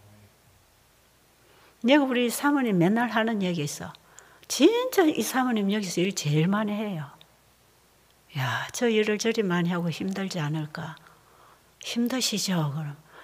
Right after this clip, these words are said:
"아니요, 하나도 힘 안 들어요. 너무 행복해요.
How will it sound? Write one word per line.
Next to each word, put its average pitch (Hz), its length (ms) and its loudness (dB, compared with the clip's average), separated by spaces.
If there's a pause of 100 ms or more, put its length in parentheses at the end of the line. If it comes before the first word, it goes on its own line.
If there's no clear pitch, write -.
(140)
"아니요, 349 340 4
하나도 440 460 4
힘 392 180 6
안 311 160 8
들어요. 311 420 0 (1160)
너무 370 480 8
행복해요. 269 680 6